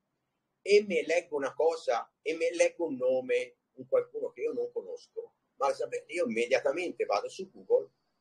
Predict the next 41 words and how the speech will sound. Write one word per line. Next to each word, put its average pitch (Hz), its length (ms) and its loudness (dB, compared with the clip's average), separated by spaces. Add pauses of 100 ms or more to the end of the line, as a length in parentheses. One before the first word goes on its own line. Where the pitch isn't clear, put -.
(760)
no? 185 240 -8 (340)
E 117 160 -6
guardo 120 420 4
chi 113 120 -2
è 104 120 0
quel 107 160 -4
soggetto 98 520 0
lì. 117 200 -14 (580)
O, 113 80 6
o 107 340 4
se - 140 0
è 98 40 6
un 95 100 -2
libro, 117 400 -2
guardo 107 400 2
il 98 100 -10
titolo 101 280 -8
del 90 180 -8
libro, 131 360 -6
cerco 101 340 -8
di - 120 -10
capire. - 280 -8 (160)
Se - 220 -4
no, 208 360 0 (440)
eh, - 200 -10
eh, - 200 -20
se 202 220 6
no, 127 440 2 (200)
eh, 131 180 -10
se 175 180 -2
no, 117 440 0 (360)
ho 147 280 8
come 156 280 -2
una, 170 240 -2
un 175 160 -4
ascolto 196 800 -6
di 127 160 -8
primo 131 320 -4
livello, 95 580 -4
no? 117 220 -16
Superficiale, - 1120 -6